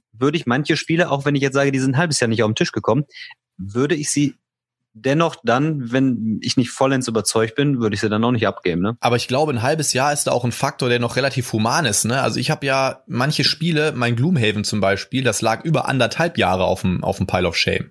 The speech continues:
Speaker 2: So, ne? Das ist, also ich kenn Leute, die dann nach anderthalb Jahren schon gesagt hätten, „Boah, ich hau's raus.“ Ich wollt's halt unbedingt zocken, deswegen hab ich's immer noch behalten.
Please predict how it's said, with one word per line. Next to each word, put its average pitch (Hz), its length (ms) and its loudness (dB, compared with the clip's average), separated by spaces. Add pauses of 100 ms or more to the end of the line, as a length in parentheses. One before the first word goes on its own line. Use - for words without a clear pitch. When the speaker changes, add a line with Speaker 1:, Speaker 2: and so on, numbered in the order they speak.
(120)
Speaker 2:
So, - 300 -8
ne? 113 160 -2
Das 117 140 2
ist, 131 160 0 (460)
also 117 180 0
ich 104 80 -6
kenn 143 160 -2
Leute, 147 260 2
die 151 100 0
dann 143 120 0
nach 123 100 0
anderthalb 131 300 0
Jahren 135 180 2
schon 147 140 0
gesagt 135 280 0
hätten, 120 200 0
„Boah, 117 80 4
ich 117 100 -4
hau's 120 240 0
raus.“ 104 400 -2
Ich - 180 -4
wollt's 151 220 0
halt 156 140 0
unbedingt 131 320 0
zocken, - 240 0
deswegen 139 200 0
hab 131 80 0
ich's - 60 -2
immer 143 100 -2
noch 127 120 -4
behalten. 143 480 0